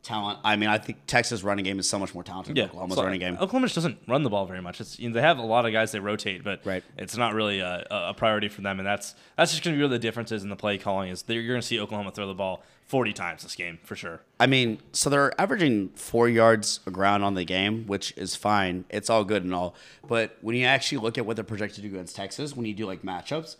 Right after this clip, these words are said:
Speaker 2: Mm-hmm.
Speaker 1: uh, there's, like, <laughs> these guys called the college football nerds, and they do, like, stat awards kinda.
Speaker 2: Yeah.
Speaker 1: And they put, like, based off of only your season and your opponents,
Speaker 2: What
Speaker 1: uh,
Speaker 2: they
Speaker 1: they put the
Speaker 2: predict
Speaker 1: two
Speaker 2: your
Speaker 1: teams
Speaker 2: runs are.
Speaker 1: together. They're predicting Oklahoma to average two point eight,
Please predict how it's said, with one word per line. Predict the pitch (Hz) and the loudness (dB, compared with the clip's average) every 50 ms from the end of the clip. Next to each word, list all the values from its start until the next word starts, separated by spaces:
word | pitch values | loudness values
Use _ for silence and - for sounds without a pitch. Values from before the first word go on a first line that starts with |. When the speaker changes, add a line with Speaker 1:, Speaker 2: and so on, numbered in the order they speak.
| - | -10
Speaker 2:
Mm-hmm. | 123 120 113 107 98 92 87 | -8 -8 -6 -6 -6 0 2
Speaker 1:
uh, | 117 110 107 98 | 4 4 4 4
there's, | 95 113 131 135 127 | 2 0 0 0 2
like, | 147 143 131 - - | 2 0 0 -2 -6
<laughs> | - | -8
these | 107 113 110 101 | -6 -4 -4 -4
guys | - - - 156 143 | -4 -4 -4 -4 -4
called | - - 131 113 | -4 -4 -6 -6
the | 117 | -6
college | - 107 107 113 104 | -6 -4 -4 -4 -4
football | - - 92 92 95 92 | -6 -8 -10 -8 -8 -8
nerds, | 90 85 85 80 76 73 - - - _ _ - - - _ _ _ | -8 -10 -12 -14 -16 -16 -16 -18 -18 _ _ -20 -20 -20 _ _ _
and | 107 110 110 110 107 | -4 -4 -2 -2 -2
they | 113 110 | -4 -6
do, | 101 117 123 117 | -4 -4 -4 -4
like, | 117 110 - - | -4 -4 -6 -8
stat | - - 113 110 107 | -8 -4 -2 -2 -2
awards | 101 98 90 87 82 82 - | -2 -4 -6 -8 -10 -12 -14
kinda. | - 92 90 87 80 80 82 80 80 123 | -16 -16 -16 -16 -16 -14 -14 -12 -8 -4
Speaker 2:
Yeah. | 117 117 104 92 | -2 0 0 0
Speaker 1:
And | 113 117 117 | 0 0 0
they | 117 117 113 | 2 0 0
put, | - 143 151 147 - - | 0 -2 -4 -4 -2 0
like, | 117 113 110 - - - - _ _ _ | 0 0 0 -2 -6 -18 -20 _ _ _
based | - 127 151 147 - | 2 2 2 2 0
off | 170 135 151 | -4 -4 -4
of | 151 127 104 - _ _ _ - | -6 -8 -8 -12 _ _ _ 0
only | 120 131 143 151 160 156 | 2 2 4 4 2 2
your | 139 113 113 120 131 135 | 0 0 0 0 0 0
season | 120 - - - 147 143 110 113 107 104 | -2 -4 -4 -4 -2 -2 -2 -2 -4 -4
and | 101 98 | -4 -4
your | 95 98 104 107 | -4 -4 -4 -4
opponents, | 101 - 101 95 101 110 135 165 - - - - _ _ _ _ _ _ _ _ _ _ _ - | -6 -6 -6 -6 -4 -4 -4 -6 -6 -10 -12 -14 _ _ _ _ _ _ _ _ _ _ _ 0
Speaker 2:
What | 117 117 | 2 2
Speaker 1:
uh, | 101 98 | 4 4
Speaker 2:
they | 110 113 | 2 2
Speaker 1:
they | 107 | 0
put | 107 160 160 | 0 0 0
the | - 123 | 0 0
Speaker 2:
predict | 107 | 0
Speaker 1:
two | 95 | 0
Speaker 2:
your | 95 | 2
Speaker 1:
teams | 95 95 95 | 2 2 0
Speaker 2:
runs | 98 101 107 | 0 0 0
are. | 107 107 | 0 0
Speaker 1:
together. | 113 113 127 156 170 - - - - _ | 2 2 2 0 -2 -4 -12 -20 -10 _
They're | - 135 | -4 -2
predicting | 135 175 160 165 151 160 131 | 0 0 0 0 0 -2 -2
Oklahoma | 139 127 123 113 123 127 | -2 -2 0 0 4 6
to | 113 117 | 6 6
average | 104 101 - - | 6 4 0 -6
two | - 131 | -6 -6
point | - - 107 101 87 | -6 -6 -8 -8 -8
eight, | 82 78 | -10 -12